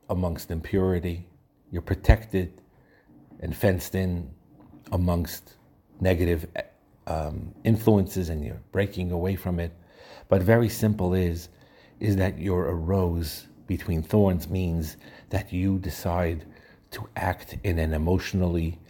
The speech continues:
self-controlled, loving, calm way, bein achaychim, even when there's thorns around you. Be a calm breeze.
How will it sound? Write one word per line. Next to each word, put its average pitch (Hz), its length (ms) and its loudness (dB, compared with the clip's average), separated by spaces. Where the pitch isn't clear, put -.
self-controlled, 98 920 0
loving, 90 640 4
calm 95 560 0
way, 82 400 -2
bein 104 180 4
achaychim, 85 680 -2
even 104 300 0
when 90 140 0
there's 85 200 -4
thorns 92 340 0
around 87 420 -4
you. 76 140 -12
Be 85 100 -2
a 80 40 -2
calm 98 840 2
breeze. 82 640 -4